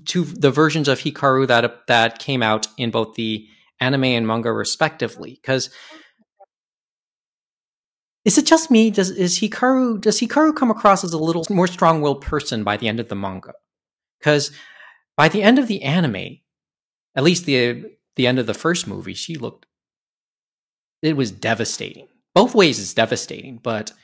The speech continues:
she comes out looking stronger in, for what happened in the manga.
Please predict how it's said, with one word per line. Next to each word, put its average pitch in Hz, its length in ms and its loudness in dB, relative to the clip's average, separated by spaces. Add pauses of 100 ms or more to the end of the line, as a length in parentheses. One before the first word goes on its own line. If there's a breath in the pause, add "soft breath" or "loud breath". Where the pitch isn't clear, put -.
(760)
she - 160 -6
comes 254 200 0
out 202 240 4
looking 156 260 -2
stronger 139 600 0
in, 101 80 -6 (240)
for - 160 -6
what 117 160 -2
happened 113 400 -6
in 110 200 -6
the 104 60 -6
manga. 127 440 -2